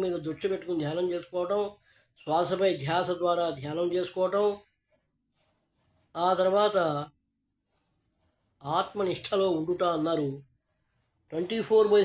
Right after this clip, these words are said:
సెవెన్ ఆత్మనిష్టలో ఉండుట అనేటువంటిది, నీ ఆత్మానుభవం ఏదో దానిలోనే ఎప్పుడూ ఉండు అని అక్కడ చెబుతూ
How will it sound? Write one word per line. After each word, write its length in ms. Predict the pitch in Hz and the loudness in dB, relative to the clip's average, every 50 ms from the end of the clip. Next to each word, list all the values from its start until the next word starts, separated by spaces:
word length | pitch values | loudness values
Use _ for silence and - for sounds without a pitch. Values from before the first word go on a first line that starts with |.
| 196 - | 4 2
సెవెన్ 280 | 185 185 190 180 147 135 - - _ _ _ _ _ _ _ _ _ _ _ _ _ _ _ _ _ _ _ | 2 4 4 2 0 -2 -6 -12 _ _ _ _ _ _ _ _ _ _ _ _ _ _ _ _ _ _ _
ఆత్మనిష్టలో 800 | 143 147 160 175 175 - 190 185 185 175 - - - 170 180 175 165 156 | -4 -2 0 0 0 0 0 0 0 0 -2 -4 -2 2 2 4 4 2
ఉండుట 240 | 160 156 160 151 175 165 156 | 0 -2 -4 -2 -2 -2 0
అనేటువంటిది, 640 | 151 156 156 147 139 156 151 143 147 156 156 147 131 127 131 - _ _ _ _ _ _ _ _ _ _ _ _ _ _ _ _ _ _ _ _ _ _ _ _ _ _ _ _ _ _ _ _ _ 147 | 0 0 -2 -2 -2 -2 -4 -2 -2 -2 -2 -4 -6 -6 -10 -14 _ _ _ _ _ _ _ _ _ _ _ _ _ _ _ _ _ _ _ _ _ _ _ _ _ _ _ _ _ _ _ _ _ _
నీ 160 | 139 151 160 170 165 156 165 | -8 -6 -4 -2 0 0 0
ఆత్మానుభవం 640 | 170 - 196 190 196 202 208 160 160 185 196 196 185 170 165 175 180 | 0 0 0 2 2 2 2 2 2 2 4 4 4 2 2 2 4
ఏదో 180 | 180 202 226 240 214 170 139 - - _ _ _ _ _ _ _ _ - 151 156 | 4 4 4 4 2 0 -2 -4 -12 _ _ _ _ _ _ _ _ -18 -10 -4
దానిలోనే 580 | 165 180 190 196 196 196 196 196 196 202 196 175 156 147 143 147 - _ _ _ _ _ _ _ _ - | -2 0 0 2 4 4 6 6 6 6 4 2 0 -2 -4 -8 -12 _ _ _ _ _ _ _ _ -2
ఎప్పుడూ 380 | 175 185 180 185 - 196 208 196 180 175 | 0 0 0 0 0 2 4 4 4 2
ఉండు 180 | 175 175 180 175 170 | 2 0 0 0 0
అని 180 | 160 165 175 165 143 139 139 139 - _ _ _ _ _ _ _ - | 0 -2 -2 -4 -4 -6 -8 -10 -14 _ _ _ _ _ _ _ -10
అక్కడ 220 | 143 139 160 156 151 143 | -8 -6 -4 -4 -4 -2
చెబుతూ 240 | 151 143 135 - 160 | -4 -4 -4 -4 -4